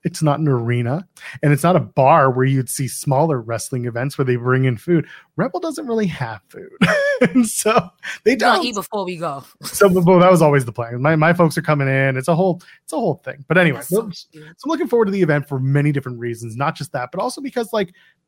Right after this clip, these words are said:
Speaker 1: Impact does tend to put on a really fun show when you're live and in the audience, and that's something that you can enjoy. So it'll be good. It'll, it'll be a fun, fun experience, and I'm looking forward to the show on Sunday.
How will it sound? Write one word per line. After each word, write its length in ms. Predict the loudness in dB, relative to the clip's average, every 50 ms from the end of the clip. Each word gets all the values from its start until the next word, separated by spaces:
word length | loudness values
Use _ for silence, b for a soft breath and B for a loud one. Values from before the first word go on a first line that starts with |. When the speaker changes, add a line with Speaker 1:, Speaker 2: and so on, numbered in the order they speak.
| _ _ _
Speaker 1:
Impact 340 | 0 2 2 2 2 2 2
does 220 | 2 2 2 2
tend 200 | 0 0 0 0
to 60 | 0 -2
put 140 | -2 -2 -2
on 140 | -2 -2 -4
a 60 | -4
really 280 | -2 -2 -2 -2 -2
fun 260 | -4 -4 -6 -8 -6 -6
show 220 | -6 -4 -4 -2
when 200 | -2 -2 -2 -4
you're 100 | -4 -6
live 300 | -4 -2 -2 -2 0 -2
and 60 | -2
in 60 | -4
the 100 | -4 -4
audience, 440 | -4 -2 -2 -2 -2 -4 -4 -6 -6
and 160 | -6 -6 -8 -8 B B B B B B -12 -12 -8 -2
that's 200 | 2 2 2 2 0
something 200 | 0 0 0 0
that 160 | 0 0 -2
you 80 | -4
can 160 | -4 -2 -2 0
enjoy. 440 | 0 0 0 0 0 -2 -4 -8 -10
So 400 | -10 -4 0 2 2 2 0 -2 _ _ _ _ _ _ _ -4
it'll 140 | -2 -2 -2
be 80 | -2 -4
good. 220 | -4 -6 -6 -8 _ _ _ _ _ -8
It'll, 220 | -6 -6 -4 -4
it'll 140 | -2 -2 0
be 100 | 0 0
a 60 | -2
fun, 460 | 0 0 0 0 0 0 0 -2 -4 -2
fun 180 | -2 0 0
experience, 480 | 0 -2 -4 -8 -8 -6 -6 -8 -8 -6
and 80 | -6
I'm 60 | -4 -4
looking 200 | -4 -6 -6 -6
forward 220 | -4 -2 -2 -2
to 80 | -4 -8
the 80 | -10
show 180 | -6 -6 -6 -6
on 120 | -6 -4
Sunday. 320 | -2 0 2 2 2 0